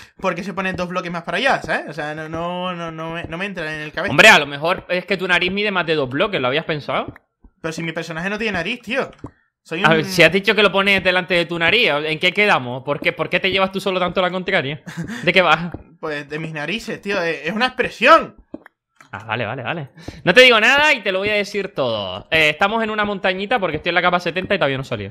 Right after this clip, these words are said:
Speaker 1: Buah, qué chachi, tío. A picar más para arriba, ¿no?
Speaker 2: ¡Oh! ¡Oh! En la setenta y cuatro está la salida, compi.
Speaker 1: Bueno, a ver, yo estoy por el cuarenta y cuatro. <laughs>
Speaker 2: Pues nada, aquí estoy esperando al Niga,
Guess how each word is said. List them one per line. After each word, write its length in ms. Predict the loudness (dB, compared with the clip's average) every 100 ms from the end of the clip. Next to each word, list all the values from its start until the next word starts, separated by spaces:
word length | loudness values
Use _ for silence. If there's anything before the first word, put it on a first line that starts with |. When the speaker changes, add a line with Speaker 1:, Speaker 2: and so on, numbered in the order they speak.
| -10
Speaker 1:
Buah, 280 | -2 0 2
qué 120 | 0
chachi, 400 | 4 4 4 -6
tío. 460 | -4 -2 -4 -6 -14 -4
A 140 | -2
picar 260 | 0 0 2
más 100 | 2
para 140 | 0
arriba, 220 | -2 -2 -2
¿no? 80 | 0
Speaker 2:
¡Oh! 400 | 2 4 2 0 -2
¡Oh! 240 | 0 0
En 80 | -2
la 60 |
setenta 560 | -4 -6 -8 -6 -4 -2
y 800 | -2 -4 -6 -4 -4 -4 -4 -4
cuatro 300 | 0 0 -2
está 120 | -6
la 100 | -4
salida, 300 | -4 -6 -6
compi. 280 | -6 -10 -12
Speaker 1:
Bueno, 220 | -16 -10
a 40 | -6
ver, 120 | -4
yo 80 | -6
estoy 240 | -6 -6
por 180 | -4 -4
el 100 | -4 -4
cuarenta 200 | -8 -6
y 40 |
cuatro. 380 | -6 -6 -10 -14
<laughs> 60 | -10 -8 -8 -10 _ _ -20 -20 _ -8
Speaker 2:
Pues 340 | -2 2 2
nada, 380 | 4 6 6 6
aquí 160 | 4 0
estoy 300 | -2 0 0
esperando 360 | 0 0 2
al 120 | 0
Niga, 460 | 0 0 2 0 -4